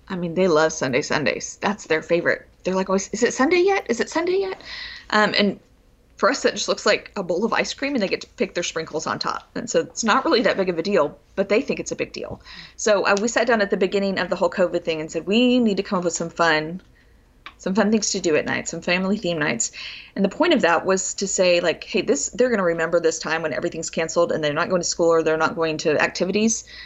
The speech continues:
And wouldn't it be great if instead of looking back and, like, being bummed about the whole thing, they could look back and say, like, "Hey, we had some of the best times as a family together, and that was really amazing."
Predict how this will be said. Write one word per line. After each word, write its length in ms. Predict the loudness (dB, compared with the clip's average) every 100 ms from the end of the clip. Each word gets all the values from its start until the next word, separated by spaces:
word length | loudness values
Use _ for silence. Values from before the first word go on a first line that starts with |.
| -20 -20 -20 _ _ _ 0
And 120 | 4
wouldn't 200 | 4 2
it 60 | 0
be 100 | 2
great 280 | 4 2
if 160 | 2 0
instead 320 | -4 0 0
of 100 | 2
looking 240 | 0 0 0
back 240 | 0 0
and, 60 | -6
like, 120 | -4
being 220 | -4 0
bummed 280 | 0 0 -2
about 180 | -2 -4
the 80 |
whole 120 | -6 -4
thing, 320 | -4 -6 -6 -6
they 60 |
could 200 | -4 0
look 120 | 0 0
back 200 | -2 -2
and 80 |
say, 100 | -6
like, 140 | -8 -2
"Hey, 160 | 0
we 160 | 2 0
had 120 | 0
some 80 | 2
of 40 |
the 60 | 2
best 200 | 2 0
times 220 | -4 -4
as 100 | -8
a 60 | -6
family 260 | -4 -4
together, 360 | -4 -4 -4 -2
and 120 | 0
that 100 | 0
was 140 | -2 0
really 280 | 2 4 4
amazing." 480 | 4 2 0 -2